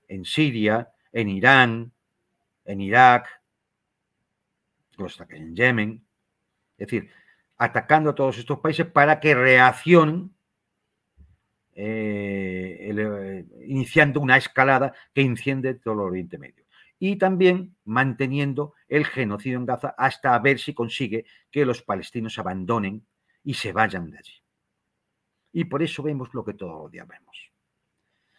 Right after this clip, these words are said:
Y asesinan a un comandante de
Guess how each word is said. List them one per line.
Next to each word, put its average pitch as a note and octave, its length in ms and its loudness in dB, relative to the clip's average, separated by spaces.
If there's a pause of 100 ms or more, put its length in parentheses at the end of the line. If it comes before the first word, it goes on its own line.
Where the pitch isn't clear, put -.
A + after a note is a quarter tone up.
(200)
Y A2+ 520 -6 (720)
asesinan G#2 560 -6
a F#2 40 -6
un F#2 200 -8
comandante F2+ 600 -6
de F2 60 -4